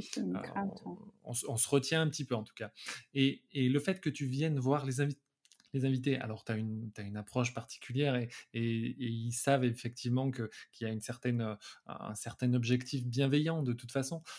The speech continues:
Speaker 2: mais, euh, c'est vrai que de se livrer à, ben, une personne qu'on, qu'on connaît pas, euh, c'est quelque chose qui est effectivement, euh, pas, pas naturel. Euh,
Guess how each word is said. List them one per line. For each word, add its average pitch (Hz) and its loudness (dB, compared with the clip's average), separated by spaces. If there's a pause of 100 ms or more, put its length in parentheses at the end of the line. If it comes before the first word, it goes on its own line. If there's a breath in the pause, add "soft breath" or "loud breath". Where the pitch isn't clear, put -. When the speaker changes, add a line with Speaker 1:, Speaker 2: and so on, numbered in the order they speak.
(180 loud breath)
Speaker 2:
mais, 127 6
euh, 120 4
c'est 131 0
vrai 143 0
que 127 2
de 120 0
se 127 4
livrer 151 4
à, 117 2
ben, 107 -2
une 104 -10
personne 117 -4
qu'on, 107 -4
qu'on 117 -8
connaît 107 -4
pas, 175 0 (320 loud breath)
euh, 110 0
c'est 110 -6
quelque 110 -8
chose 151 -4
qui 127 0
est - 4
effectivement, 123 0
euh, 110 0
pas, 113 0 (480 loud breath)
pas 139 2
naturel. 135 2
Euh, 120 2